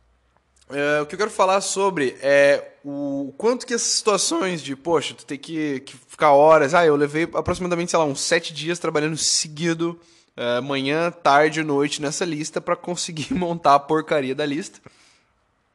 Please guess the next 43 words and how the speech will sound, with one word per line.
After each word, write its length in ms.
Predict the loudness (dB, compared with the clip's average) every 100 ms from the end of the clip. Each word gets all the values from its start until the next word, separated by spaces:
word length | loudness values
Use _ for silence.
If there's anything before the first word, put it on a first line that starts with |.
| _
E 100 | -2
depois 340 | 0 0 0 -2
disso, 540 | -2 -4 -2 -2 -4 -8 -20 -20 _ _
e 300 | 0 2 2
depois 460 | 0 -2 0 -2 -4
de 160 | -10 -2
terminar 300 | 0 2 2
esse 120 | 2
trabalho, 640 | 0 4 6 8 6 2
e 40 | 0
dar 280 | 0 -2
glória 280 | -4 0 0
a 40 | 2
Deus, 220 | 0 0
levantar 280 | -2 -2 -4
as 80 | -4
mãos, 240 | -6 -4
ainda 160 | -4 -4
passei 240 | -6 -4
bastante 280 | -6 -6 -6
trabalho 320 | -2 0 0
pra 120 | -2
conseguir 260 | -10 -12 -12
clientes 320 | -8 -8 -8
de 80 | -8
website. 580 | -8 -4 -4 -4 -6 -20 _ _ _ _ _ _
E 80 | -14
consegui, 880 | -6 -4 -2 -4 -6 -6 -4 -4 -6
e 80 | -12
trabalhei 460 | -4 -2 0 0 0
duro 320 | 0 0 2
pra 100 | 0
conseguir 320 | -2 -10 -2
mais 220 | 0 0
clientes, 680 | 0 -2 -2 -6 -10 -10 -12
e, 200 | -12 -14 -14
e 80 | -8
tentar, 800 | -4 -4 0 2 2 -2 _ -14
né, 240 | -10 -10
conseguir 360 | -10 -12 -10 -6
mais 180 | -6 -4
clientes 480 | -4 -4 -6 -10 -10
e 220 | -14